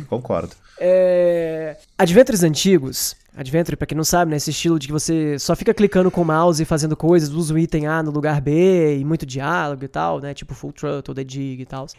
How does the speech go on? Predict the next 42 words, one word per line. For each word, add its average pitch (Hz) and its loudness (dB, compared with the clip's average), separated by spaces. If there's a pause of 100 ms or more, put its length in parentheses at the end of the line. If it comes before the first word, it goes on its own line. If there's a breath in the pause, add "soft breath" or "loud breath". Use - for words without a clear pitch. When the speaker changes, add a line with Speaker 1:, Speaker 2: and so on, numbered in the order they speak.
Speaker 2:
Esse 208 2
tipo 226 -4
de 185 0
jogo, 175 8
alguns 190 2
mais 190 2
antigos, 160 0
acontecia 185 2
um 196 2
problema, 170 2
principalmente 180 -4
os 147 -10
da 147 -2
Sierra, 165 -2 (460)
que 180 2
se - -4
você 202 0
fizesse 254 2
alguma 190 2
besteira, 147 0 (340)
você - -20
tava 170 0
preso, 170 6
você - -10
não 147 -4
tinha 175 0
o 190 -8
que - -12
fazer. 147 2 (380)
E 165 4
algumas 185 6
vezes 202 4
você 226 2
não 240 4
sabia 233 4
se 220 -4
você 185 -8
tava 214 2
preso 185 6
ou 269 2
não, 190 4
sabe? 131 -10